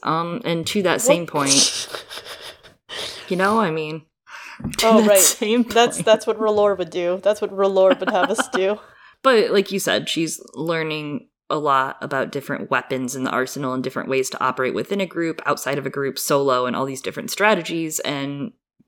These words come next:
Speaker 1: she'll probably have to perfect some other weapons as well.
Speaker 2: Yeah.
Speaker 1: So you never know. It could happen.
Speaker 2: She's perfecting poison.
Speaker 1: <laughs>
Speaker 2: No, she is. She literally
Speaker 1: So
Speaker 2: is.
Speaker 1: is Sansa.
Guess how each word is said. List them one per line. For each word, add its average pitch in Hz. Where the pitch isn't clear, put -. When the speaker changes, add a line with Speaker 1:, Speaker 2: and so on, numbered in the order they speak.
Speaker 1:
she'll 151
probably 151
have 139
to 151
perfect -
some -
other 131
weapons 127
as 143
well. 156
Speaker 2:
Yeah. 196
Speaker 1:
So -
you 226
never 247
know. 156
It 208
could 220
happen. 156
Speaker 2:
She's -
perfecting 262
poison. 226
Speaker 1:
<laughs> -
Speaker 2:
No, 311
she 320
is. 330
She 254
literally 233
Speaker 1:
So 202
Speaker 2:
is. 208
Speaker 1:
is -
Sansa. 175